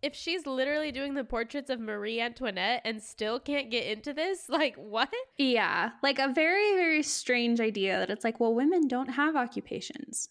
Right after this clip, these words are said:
Speaker 2: so you can't be here because your husband is an art dealer."
Speaker 1: But you're
Speaker 2: And
Speaker 1: right,
Speaker 2: art dealers
Speaker 1: no
Speaker 2: aren't
Speaker 1: woman would
Speaker 2: allowed.
Speaker 1: get extra privileges because of their, you know, what I, in that
Speaker 2: No.
Speaker 1: way.
Speaker 2: They wouldn't be like, "Oh, your husband's a doctor, so therefore you're a doctor, so get in here, you're practicing medicine."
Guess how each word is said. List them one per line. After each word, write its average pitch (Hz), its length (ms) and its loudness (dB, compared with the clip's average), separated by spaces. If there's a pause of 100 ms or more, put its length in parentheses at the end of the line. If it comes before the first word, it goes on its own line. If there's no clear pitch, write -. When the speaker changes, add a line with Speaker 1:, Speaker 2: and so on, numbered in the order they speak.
(120)
Speaker 2:
so 226 300 0
you 240 200 0
can't 277 320 0
be 247 100 0
here 214 220 0
because 202 340 -4
your 196 100 -2
husband 185 360 -6
is 190 160 -4
an - 80 -6
art - 200 -6
dealer." - 400 -10 (200)
Speaker 1:
But 220 300 -4
you're 233 120 -2
Speaker 2:
And 214 80 0
Speaker 1:
right, 214 120 4
Speaker 2:
art 190 80 -4
dealers 214 320 2
Speaker 1:
no 208 60 2
Speaker 2:
aren't 208 100 0
Speaker 1:
woman 208 160 -4
would 196 80 -4
Speaker 2:
allowed. - 60 -16
Speaker 1:
get 196 200 -2
extra 202 380 -4
privileges 180 680 -8
because 190 800 -6
of - 180 -8
their, 107 340 -4
you 240 120 0
know, 190 140 -2
what 180 100 -4
I, - 100 -8
in 208 160 -4
that 214 180 0
Speaker 2:
No. 220 520 0
Speaker 1:
way. 220 80 -8 (180)
Speaker 2:
They 262 120 4
wouldn't 269 160 2
be 277 100 4
like, 262 180 2
"Oh, 285 140 2
your 302 160 4
husband's 269 380 2
a 240 40 2
doctor, 220 520 0
so 220 180 0
therefore 220 380 0
you're 226 380 2
a 208 40 0
doctor, 190 460 0
so 220 220 0
get 226 160 0
in 240 140 2
here, 208 200 0
you're 175 160 2
practicing 190 600 -4
medicine." - 540 -2